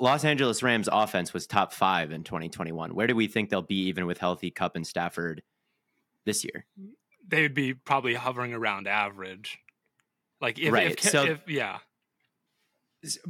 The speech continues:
Speaker 1: but if he scores forty touchdowns, then they would be top five again, you know?
Speaker 2: Right. I mean, he's not gonna
Speaker 1: So
Speaker 2: score
Speaker 1: I
Speaker 2: forty, but, like, you could throw, you could throw thirty.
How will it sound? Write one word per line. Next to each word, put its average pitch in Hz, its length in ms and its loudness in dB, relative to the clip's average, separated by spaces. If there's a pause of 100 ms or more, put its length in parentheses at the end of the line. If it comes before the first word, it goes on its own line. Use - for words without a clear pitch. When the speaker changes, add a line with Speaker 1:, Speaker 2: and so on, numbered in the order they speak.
Speaker 1:
but 139 240 2
if 127 80 0
he 139 120 0
scores 165 340 0
forty 147 340 2
touchdowns, 95 640 0
then 110 160 2
they 98 100 4
would 90 160 0
be 95 140 -2
top - 260 -2
five 87 280 0
again, 78 280 -8
you 87 160 -4
know? 95 300 0 (840)
Speaker 2:
Right. 123 300 -8 (180)
I 180 60 -2
mean, 262 140 6
he's 285 100 6
not 320 160 6
gonna 294 140 4
Speaker 1:
So 160 220 4
Speaker 2:
score 143 100 4
Speaker 1:
I 143 100 4
Speaker 2:
forty, 214 460 2
but, 208 240 0
like, 185 420 2 (540)
you 302 100 6
could - 180 2
throw, 240 220 2
you 262 140 2
could 440 180 2
throw 208 180 4
thirty. 120 680 -2